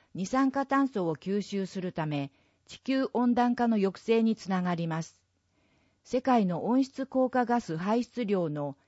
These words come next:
約十一パーセントは、森林が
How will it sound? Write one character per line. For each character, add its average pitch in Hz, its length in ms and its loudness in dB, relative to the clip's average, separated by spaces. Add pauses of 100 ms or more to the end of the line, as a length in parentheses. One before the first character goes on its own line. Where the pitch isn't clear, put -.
約 208 320 -2
十 220 300 -2
一 240 220 -6
パ 247 240 -2
ー 247 60 -2
セ 233 180 0
ン 214 80 0
ト 147 120 -4
は、 131 240 -2 (760)
森 233 220 4
林 226 180 4
が 208 260 0